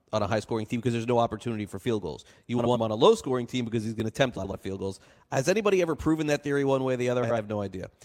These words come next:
Either way, the two kickers tonight, one of them I know because he played at the University of Florida and Eddie Pinero, and the other one is this kid named Fry. So apparently these two kickers are gonna duke it out. It's the big kicking story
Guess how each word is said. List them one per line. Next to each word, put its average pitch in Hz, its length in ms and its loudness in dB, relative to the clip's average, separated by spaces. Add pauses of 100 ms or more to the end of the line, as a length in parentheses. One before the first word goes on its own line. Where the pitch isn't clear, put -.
(540)
Either 175 200 4
way, 101 200 -2 (400)
the 131 100 -2
two 180 220 0
kickers 175 340 0
tonight, 147 380 2
one 139 160 2
of 156 80 0
them 143 120 0
I 131 120 2
know 127 180 2
because 120 220 -4
he 113 80 -6
played 120 240 -2
at 107 60 -14
the 117 60 -4
University 113 360 -4
of 107 80 -6
Florida 113 320 2
and 101 100 -4
Eddie 107 160 -2
Pinero, 127 560 0 (420)
and 104 240 -2
the 104 140 2
other 113 140 4
one 110 200 0
is 107 120 -2
this - 180 -6
kid 110 220 -4
named 98 240 -4
Fry. 101 600 -2 (340)
So 101 400 2
apparently 120 420 0
these 123 240 -2
two 127 160 -2
kickers 113 460 -4
are 101 100 0
gonna 104 160 -2
duke 120 300 -2
it 113 60 2
out. 104 300 2
It's 92 140 -12
the - 80 -8
big 107 300 -4
kicking 110 360 -4
story 95 560 -4